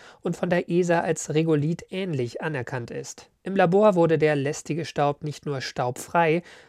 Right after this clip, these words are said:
sondern auch zum Bauteil. Mit einem leistungsstarken Laser wurde das Material auf über tausendsechshundert Grad Celsius erhitzt und es schmolz.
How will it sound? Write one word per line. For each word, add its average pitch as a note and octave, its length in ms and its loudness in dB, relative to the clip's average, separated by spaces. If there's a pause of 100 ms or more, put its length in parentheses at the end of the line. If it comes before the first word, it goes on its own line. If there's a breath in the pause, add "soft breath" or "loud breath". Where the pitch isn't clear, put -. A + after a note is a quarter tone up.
sondern D#3 420 0
auch C3+ 220 -6
zum C#3+ 280 -4
Bauteil. C#3 680 -2 (340 loud breath)
Mit E3 140 0
einem G3+ 280 2
leistungsstarken F3 880 -2
Laser C#3+ 500 0
wurde C#3 200 -2
das C#3+ 200 -6
Material C#3+ 640 0
auf - 180 -6
über D#3+ 280 -2
tausendsechshundert C#3+ 1080 -6
Grad C#3 240 -4
Celsius D3+ 560 -2
erhitzt D#3 400 -4 (340 loud breath)
und F#3 280 -4 (100)
es - 240 -6
schmolz. D#3+ 640 -4